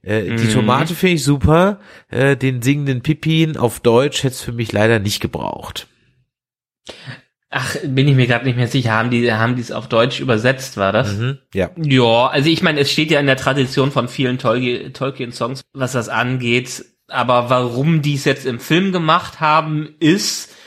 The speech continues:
Speaker 2: zumindestens besagt das Trivia, dass Billy Boyd nur das bekommen hat, weil einer der, ähm, Co-Autoren dafür ihn bei einer Karaoke-Nacht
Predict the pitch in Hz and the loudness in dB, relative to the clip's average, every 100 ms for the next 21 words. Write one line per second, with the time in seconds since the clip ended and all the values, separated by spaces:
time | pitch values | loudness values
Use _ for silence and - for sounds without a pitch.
0 | - - 151 165 202 254 - 233 202 143 | -20 -4 0 4 4 4 0 -6 -4 0
1 | 135 135 151 - - 123 - - - 156 | 2 2 0 -2 -2 -2 -2 -10 -4 0
2 | 147 156 143 127 127 196 - - - - | 0 2 2 2 2 -2 -4 -20 -16 -8
3 | 131 143 131 180 180 143 165 180 190 202 | -8 -8 -4 -2 0 0 2 4 2 0
4 | - - - - 156 160 185 208 208 - | -8 -14 -16 -8 0 4 4 4 2 0
5 | 175 - 170 147 170 165 160 160 165 151 | 0 -4 -10 -6 -4 -2 -2 0 -2 0
6 | 147 147 156 170 160 147 147 143 143 147 | 0 0 -2 0 0 2 2 4 4 2
7 | 147 - - - _ 120 123 120 123 - | -2 -12 -20 -20 _ 0 0 -2 -8 -14
8 | - - - 160 160 156 - 139 147 - | -20 -16 -8 -4 -2 -2 0 0 0 -4
9 | 156 160 160 170 165 160 - 147 143 - | 0 0 2 0 0 -2 -6 -4 -4 0
10 | 147 151 160 156 143 143 139 139 139 135 | -2 0 -2 0 0 2 0 0 -2 0
11 | 160 175 170 127 117 110 - - | 0 0 0 2 0 -2 -6 -8